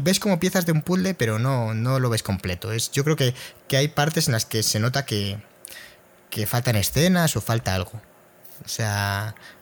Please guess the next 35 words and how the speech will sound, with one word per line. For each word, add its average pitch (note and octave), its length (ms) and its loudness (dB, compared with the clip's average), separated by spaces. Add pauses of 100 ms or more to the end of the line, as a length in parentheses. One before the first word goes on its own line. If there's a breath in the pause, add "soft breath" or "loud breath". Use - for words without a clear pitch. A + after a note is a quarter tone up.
(500 loud breath)
porque G#2+ 680 -2
me A#2 120 -2
extraña D#3+ 320 2
que D3+ 100 0
haya C#3 320 4
esta C3+ 180 2
evolución C3 400 2
que B2+ 80 -6
criticamos A2 600 0
tan A#2+ 160 0
forzada, B2+ 540 -2 (920 loud breath)
mm, F#2+ 480 0 (440)
porque G#2 240 -2
sí, G2 200 -2 (280)
que G2 120 -4
no G#2 100 2
sea A#2+ 380 2 (560)
porque G#2+ 200 -4 (100)
de G#2 100 -4
verdad F#2 180 -2
estuviese A2+ 280 -2
un A2 80 0
poco A2 200 -2
mejor A2 180 0
escrita A#2 460 0
y, G2 240 -4 (240)
y G#2+ 240 -2
hayan G2+ 260 0
quitado A2 380 2
al A2 60 2
final A2 340 0
por G2 120 -4
estas G2 220 -4
movidas G2+ 420 -2
de, G2 380 -2